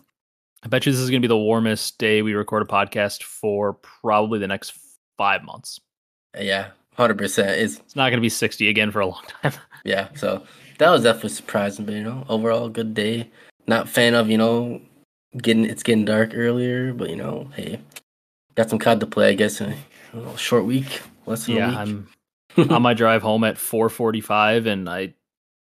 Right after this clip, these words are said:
Speaker 1: can already see, like, the sun is setting. It's not, not a fun time.
Speaker 2: Yep.
Speaker 1: Um, but we actually have a decent amount of news to cover today, some exciting stuff. We kind of have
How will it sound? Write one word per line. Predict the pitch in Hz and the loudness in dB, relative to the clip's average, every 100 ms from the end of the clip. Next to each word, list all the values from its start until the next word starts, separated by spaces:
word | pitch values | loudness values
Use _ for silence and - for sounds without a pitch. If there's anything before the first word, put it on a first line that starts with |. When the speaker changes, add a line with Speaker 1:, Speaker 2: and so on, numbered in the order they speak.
| - | -20
Speaker 1:
can | - 107 | -6 -4
already | 104 110 | -2 -2
see, | - 120 | -2 -2
like, | 113 | 0
the | 120 | -2
sun | - 117 107 | -2 0 2
is | 110 | 0
setting. | - - 107 113 104 | 0 0 2 2 0
It's | - | -4
not, | 98 90 - | -10 -10 -4
not | 131 123 | 0 0
a | |
fun | - 78 | -2 -8
time. | - 80 - _ _ _ _ - | -10 -16 -16 _ _ _ _ 0
Speaker 2:
Yep. | 101 101 - - - _ _ _ | 2 2 -2 -20 -20 _ _ _
Speaker 1:
Um, | 113 104 95 87 107 - _ _ _ _ | -10 -4 -4 -4 -10 -18 _ _ _ _
but | 139 143 - _ _ _ _ | 4 4 0 _ _ _ _
we | 123 123 | 2 4
actually | 139 151 202 | 4 0 2
have | 175 | 2
a | |
decent | 139 139 139 135 | 6 4 4 2
amount | 127 | 4
of | 113 | 6
news | 113 113 | 4 2
to | - | 0
cover | - 117 | -2 0
today, | 113 107 | 0 0
some | 110 117 | 0 -4
exciting | 107 - 107 107 | -6 0 0 -2
stuff. | - 107 104 | 0 2 2
We | 110 | 0
kind | 117 | 0
of | 120 | 2
have | 110 110 | 2 0